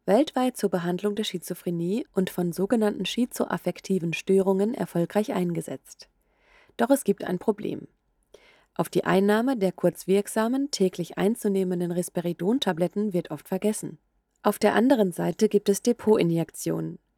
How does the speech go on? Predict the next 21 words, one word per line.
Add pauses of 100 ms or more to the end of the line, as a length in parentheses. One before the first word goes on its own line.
(140)
Sie
werden
zum
Beispiel
alle
zwei
oder
alle
vier
Wochen
verabreicht. (540)
Doch
diese
Form
der
Einnahme
wird
von
PatientInnen
oft
abgelehnt